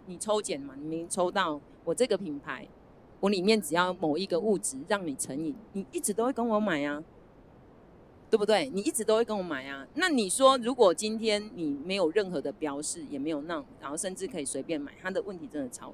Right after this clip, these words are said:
多的。所以这就是为什么他可以这样短短几年，整个攻占全台湾的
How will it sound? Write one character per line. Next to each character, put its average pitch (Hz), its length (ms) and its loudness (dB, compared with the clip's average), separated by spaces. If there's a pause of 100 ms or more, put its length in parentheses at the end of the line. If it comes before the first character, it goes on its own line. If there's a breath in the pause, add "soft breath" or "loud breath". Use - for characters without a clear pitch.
(100)
多 - 80 -18 (160)
的。 - 80 -20 (320 loud breath)
所 254 160 4
以 214 100 4
这 269 160 -6
就 247 100 -8
是 247 120 -12
为 254 120 0
什 185 100 -6
么 139 100 -2
他 175 160 -4
可 185 120 -6
以 147 120 -2
这 135 100 -12
样 170 140 -6
短 143 180 -8
短 143 160 -8
几 147 160 -12
年， - 220 -16
整 135 160 -6
个 131 80 -12
攻 147 260 -2
占 151 240 -2
全 135 220 -8
台 131 180 -8
湾 139 180 -4
的 135 120 -6